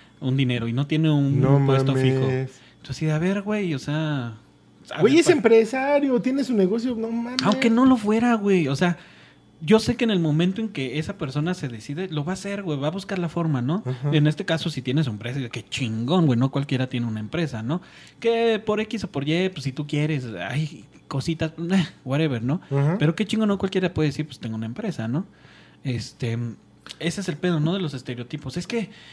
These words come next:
Speaker 1: eh, es chévere, me la paso bien con él, baila muy chingón, pero es que está gordito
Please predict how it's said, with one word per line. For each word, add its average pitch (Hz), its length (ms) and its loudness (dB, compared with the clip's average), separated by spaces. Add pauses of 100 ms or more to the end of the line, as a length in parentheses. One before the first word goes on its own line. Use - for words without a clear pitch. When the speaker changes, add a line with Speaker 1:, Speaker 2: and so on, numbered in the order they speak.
(140)
Speaker 1:
eh, - 260 -18
es - 160 -2
chévere, 190 340 2
me 156 100 2
la 131 120 -2
paso 165 180 -4
bien 180 160 -2
con 143 160 -4
él, 185 120 2
baila 185 240 2
muy 180 160 0
chingón, 185 420 -4
pero 135 280 -2
es - 120 -14
que 170 180 -6
está 160 280 -6
gordito 202 440 -2